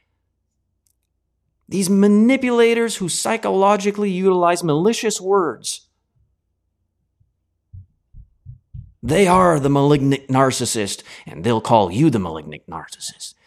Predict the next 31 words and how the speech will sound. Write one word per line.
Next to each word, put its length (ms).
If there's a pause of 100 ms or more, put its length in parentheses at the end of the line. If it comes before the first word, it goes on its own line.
They 180
are 160
the 140
abusers 560
and 100
the 80
toxic 480
people 380
who 120
are 160
insane, 460
but 160
they'll 160
say, 240
"You're 260
insane, 480
and 120
you're 100
toxic, 500
and 80
you're 140
abusive. 400 (760)
It's 100
all 180
your 140
fault, 300
Jesus. 520 (640)
You're 140
bringing 320
people 260
astray." 560